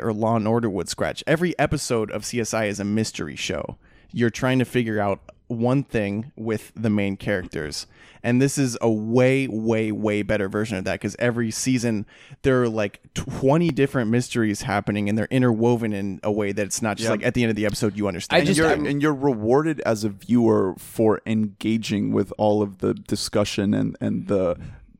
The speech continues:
Speaker 3: the digging into the mystery, because that's what makes the show better. You, it, the show doesn't work if you just watch it and you're, like, on your phone half the time.
Speaker 2: Yeah,
Speaker 3: It
Speaker 2: no, I,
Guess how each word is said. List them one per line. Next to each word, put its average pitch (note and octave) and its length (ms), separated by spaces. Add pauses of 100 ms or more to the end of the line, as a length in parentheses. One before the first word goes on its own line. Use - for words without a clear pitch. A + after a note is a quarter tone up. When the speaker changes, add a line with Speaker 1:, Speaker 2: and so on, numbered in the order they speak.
Speaker 3:
the F#2+ 520 (580)
digging A#2+ 360
into B2 360
the G#2 100
mystery, G#2 460
because G#2 360
that's B2+ 340
what A2+ 180
makes G#2 320
the G2+ 100
show G#2 280
better. G2+ 380
You, G#2 200 (280)
it, - 180
the C3 120
show D#3+ 200
doesn't D#3+ 320
work B2 220
if G#2+ 100
you A2+ 80
just G#2+ 220
watch G#2 400
it D3 180
and A2 160
you're, G#2+ 160
like, - 260 (140)
on A2 180
your G#2+ 140
phone G#2 400
half C#3 240
the - 100
time. F3+ 480
Speaker 2:
Yeah, A#2+ 300
Speaker 3:
It C#3+ 80
Speaker 2:
no, C3+ 80
I, B2 240